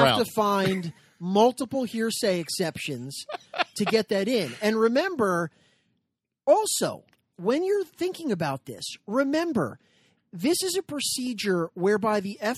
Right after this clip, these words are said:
Speaker 1: B I is the only responsible gatekeeper. This is a secret court.
Speaker 2: Mm-hmm.
Speaker 1: This is a foreign intelligence court where the government is going, there is no adversary proceeding here.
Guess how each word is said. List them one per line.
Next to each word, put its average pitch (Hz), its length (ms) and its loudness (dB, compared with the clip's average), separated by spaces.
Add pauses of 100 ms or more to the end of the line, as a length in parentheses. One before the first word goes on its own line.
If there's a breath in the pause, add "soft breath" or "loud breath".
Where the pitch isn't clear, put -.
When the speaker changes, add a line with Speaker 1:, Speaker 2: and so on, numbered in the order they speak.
Speaker 1:
B 262 140 -6
I 202 200 0
is 170 180 0
the 180 240 -8
only 359 600 0 (400)
responsible 226 840 0
gatekeeper. 185 800 -2 (380 soft breath)
This 339 200 2
is 339 120 -2
a 294 140 -2
secret - 800 -2 (340)
court. - 500 -2 (140)
Speaker 2:
Mm-hmm. 113 320 -8
Speaker 1:
This 269 160 2
is 269 100 -4
a 214 100 0 (200)
foreign 330 420 2
intelligence 247 840 -2 (100)
court 175 400 2 (680 soft breath)
where 202 400 6
the 190 140 4
government 277 640 2
is 180 180 -2
going, 226 680 4
there 208 180 6
is 185 160 2
no 285 220 8
adversary 294 560 2
proceeding 220 460 -2
here. - 200 -8